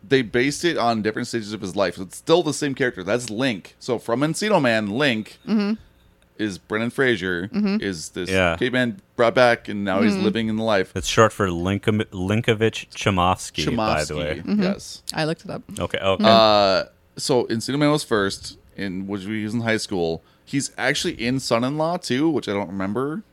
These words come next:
Speaker 1: where he's college age.
Speaker 3: Hmm.
Speaker 1: And
Speaker 3: Gonna
Speaker 1: then
Speaker 3: have
Speaker 1: in
Speaker 3: to take your word for it. I'm not rewatching.
Speaker 1: Uh,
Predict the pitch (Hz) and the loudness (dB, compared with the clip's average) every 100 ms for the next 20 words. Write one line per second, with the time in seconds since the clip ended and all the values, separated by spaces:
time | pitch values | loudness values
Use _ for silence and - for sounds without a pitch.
0 | _ - 107 95 - - 113 139 170 190 | _ -4 -2 -4 -8 -4 -2 -2 -2 -4
1 | 190 190 - - - 104 - _ 123 123 | -4 -6 -10 -12 -8 -6 -6 _ 2 6
2 | 104 127 127 117 98 98 98 90 80 78 | 6 4 2 2 2 2 2 2 -2 -2
3 | 78 101 98 87 - - - _ _ _ | -2 -2 -2 -6 -8 -12 -16 _ _ _
4 | - | -10